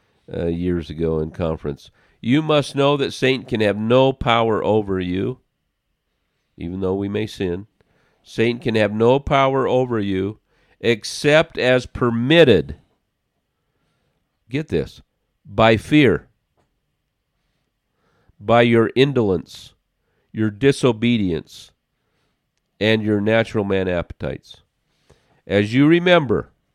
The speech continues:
you are an eternal being with latent capacities derived from divine parenting, de-,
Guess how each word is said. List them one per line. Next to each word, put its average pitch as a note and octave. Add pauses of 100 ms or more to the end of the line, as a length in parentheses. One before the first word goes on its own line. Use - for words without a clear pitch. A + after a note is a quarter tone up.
(320)
you C#3
are C3+
an B2
eternal C#3+
being B2 (560)
with G#2
latent B2+
capacities A2+
derived A2+
from G#2
divine G#2+
parenting, A2 (340)
de-, F#2+